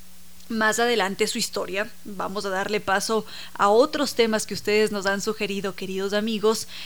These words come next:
y en esta ocasión nos hemos dado cuenta cómo casi todos esos generales, o casi todos los individuos que han estado cerquita del poder en esta historia de Alejandro Magno,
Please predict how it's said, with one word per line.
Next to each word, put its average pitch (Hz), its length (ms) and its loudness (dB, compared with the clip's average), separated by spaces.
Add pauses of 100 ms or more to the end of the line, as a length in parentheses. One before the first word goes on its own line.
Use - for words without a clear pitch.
(240)
y 233 220 -2
en 226 100 -2
esta 254 360 -4
ocasión 240 560 -6 (240)
nos 233 200 -2
hemos 233 240 2
dado 233 260 2
cuenta 233 340 0
cómo 233 360 0 (580)
casi 233 280 -4
todos 262 400 4
esos 262 300 0
generales, 196 680 -2 (260)
o - 100 -4
casi 196 640 -6 (600)
todos 233 280 -2
los 208 160 -2
individuos 220 460 0
que 240 80 -2
han 226 100 -4
estado 262 280 -2
cerquita 269 480 -4
del 262 140 2
poder 220 260 2
en 220 120 0
esta 208 200 -2
historia 240 360 2
de 208 60 -2
Alejandro 220 440 0
Magno, 214 420 0